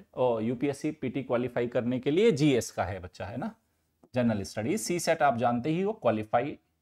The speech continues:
नेचर का है और ये मेंस का कट ऑफ रहा है, ओके, आगे तक, और ये फाइनल कट ऑफ रहा है, ठीक है।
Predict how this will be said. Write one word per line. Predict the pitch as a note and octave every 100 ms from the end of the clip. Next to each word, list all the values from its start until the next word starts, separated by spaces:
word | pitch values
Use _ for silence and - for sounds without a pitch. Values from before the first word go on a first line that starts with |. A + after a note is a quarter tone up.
| -
नेचर | A#2+ A#2+ D3
का | D3 E3
है | D#3 B3 _ _ _ _ _ _ -
और | A#2 B2+
ये | D3
मेंस | D#3+ C3+ D3+ D#3
का | F3
कट | E3+ E3
ऑफ | E3+ E3+
रहा | E3 D#3+ E3+
है, | E3+ A#3 _ _ _ _ _ _ _ -
ओके, | C3 - A3 - _
आगे | G#2+ A2 C3+
तक, | G3+ A#3 _ -
और | G#2 A#2+
ये | C3+
फाइनल | F3+ - C3+ B2+
कट | B2 A2+
ऑफ | G2+ F#2
रहा | G2+ F#2 G2+ E2+
है, | F#2 _ _ _ _ _ _ _ -
ठीक | E3 E3
है। | F#3+